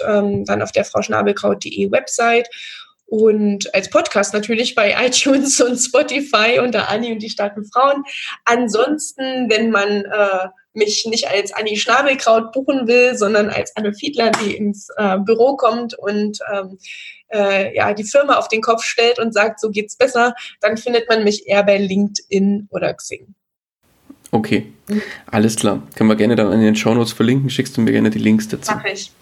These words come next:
Speaker 2: Perfekt. Anni, dann, äh, sag ich ganz, ganz lieben Dank für deine Zeit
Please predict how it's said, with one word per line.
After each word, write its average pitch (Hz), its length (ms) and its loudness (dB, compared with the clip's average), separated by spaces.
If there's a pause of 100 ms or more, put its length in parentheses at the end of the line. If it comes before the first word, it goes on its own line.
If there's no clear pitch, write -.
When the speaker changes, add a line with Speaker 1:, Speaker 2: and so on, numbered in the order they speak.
(600)
Speaker 2:
Perfekt. - 540 -10 (720)
Anni, 120 400 2 (180)
dann, 113 480 0 (140)
äh, 107 260 4
sag 107 220 -2
ich 107 240 -2 (260)
ganz, - 460 -4
ganz - 540 -4 (120)
lieben 127 440 2
Dank 110 340 2
für - 120 0
deine 113 240 2
Zeit 120 680 -2